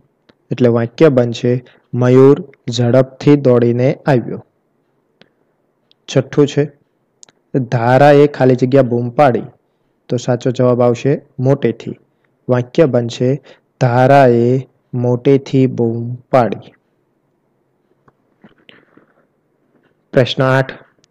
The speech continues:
"ઉદાહરણ મુજબના તળપદા શબ્દો એકમમાંથી શોધી તેનો અર્થ લખો." દાખલા તરીકે તળપદો શબ્દ છે ભેહું, તો તેનો સાચો અર્થ થાય, શિષ્ટ રૂપ થાય ભેંસો. તો કોમ,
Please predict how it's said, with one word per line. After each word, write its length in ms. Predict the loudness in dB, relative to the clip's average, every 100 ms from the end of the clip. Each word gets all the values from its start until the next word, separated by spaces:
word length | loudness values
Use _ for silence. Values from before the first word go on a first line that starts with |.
| _
"ઉદાહરણ 580 | -4 0 2 2 2 2
મુજબના 560 | 2 0 0 -2 -2 -2
તળપદા 640 | -2 0 0 0 0 2
શબ્દો 460 | 0 -2 -4 -8 -6 -2
એકમમાંથી 640 | -2 0 -2 -2 -4 -6
શોધી 480 | -4 -2 -2 -4 -8
તેનો 240 | -4 -2 -4 -6 -6
અર્થ 260 | -6 -10 -6
લખો." 320 | -6 -6 -18 -20 _ _ _ _ _ _ _ _ -6
દાખલા 220 | -2 0
તરીકે 280 | -2 -4 -6
તળપદો 520 | -2 0 2 0 0
શબ્દ 280 | -2 0 -2
છે 140 | -2
ભેહું, 500 | -6 -2 -2 0 -2 -4 -10 _ -10
તો 100 | -8
તેનો 240 | -4 -6
સાચો 380 | -4 -6 -2 2
અર્થ 280 | 2 0 -4
થાય, 320 | -4 -4 -6 _ _ _ _ _ _ _ -8
શિષ્ટ 340 | 2 2 4
રૂપ 240 | 0 0 -4
થાય 340 | -10 -2 0 0 -6 _ _ -4
ભેંસો. 460 | 0 0 0 -2 -4 -4 _ _ _ _ _ _ _ _ _ _ _ _ _ _ _ _ _ _ -10
તો 80 | -8
કોમ, 380 | 2 4 4